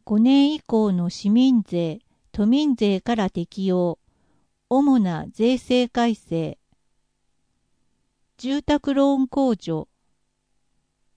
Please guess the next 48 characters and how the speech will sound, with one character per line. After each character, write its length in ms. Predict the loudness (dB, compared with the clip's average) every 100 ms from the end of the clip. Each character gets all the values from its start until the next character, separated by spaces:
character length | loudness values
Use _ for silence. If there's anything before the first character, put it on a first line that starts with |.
| _
適 320 | -8 -8 -4
用 240 | 0 0 0
期 160 | -4
限 380 | -2 0 0 0
が 240 | -4 -10 -14 _
延 240 | -2 -2 -2
長 280 | -2 -2
さ 220 | -2 -4 -2
れ、 260 | -4 -6 -14 _ _ _ _ _
令 240 | -2 2 4
和 140 | 2
四 180 | 2 0
年 320 | 0 0 -4 -8
一 260 | -10 -6
月 440 | 0 0 0 -4 -4
一 120 | 0
日 260 | -2 -2 -6
か 140 | -6
ら 220 | -4 -6 -10 _ _ _
令 300 | -2 2 4
和 240 | 2 0 -2
七 340 | 0 4 6
年 380 | 4 2 -2 -6
十 300 | -4 0 2
二 120 | 2
月 220 | 2 2 -2
三 340 | 0 2 4
十 220 | 2 0
一 240 | 0 0 2
日 320 | 2 -2 -4
に 260 | -4 -6 -12 _ _
新 260 | 0 2 2
た 140 | 0
に 140 | 2
入 220 | 4 2 2
居 180 | 0
し 120 | -2 -2
た 120 | -4
方 280 | -2 -2 -2
が 180 | -4
対 260 | -2 0 0
象 240 | 0 -2
と 140 | 0 0
な 140 | 0
り 100 | 0
ま 160 | 0 -2
し 160 | -4
た。 260 | -8 -8